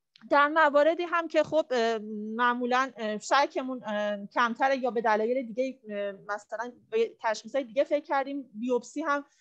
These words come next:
کمک کننده است. خیلی وقتا تصادفی تشخیص‌های دیگه مطرح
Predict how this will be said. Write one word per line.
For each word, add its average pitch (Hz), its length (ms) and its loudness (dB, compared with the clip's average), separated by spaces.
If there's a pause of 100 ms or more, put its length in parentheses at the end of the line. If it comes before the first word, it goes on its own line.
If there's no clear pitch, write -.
(280)
کمک 233 340 0
کننده 233 340 -2
است. - 120 -4
خیلی 302 200 -2
وقتا 262 360 0
تصادفی 226 680 -4
تشخیص‌های 233 520 -4
دیگه 262 320 -4
مطرح 311 300 -2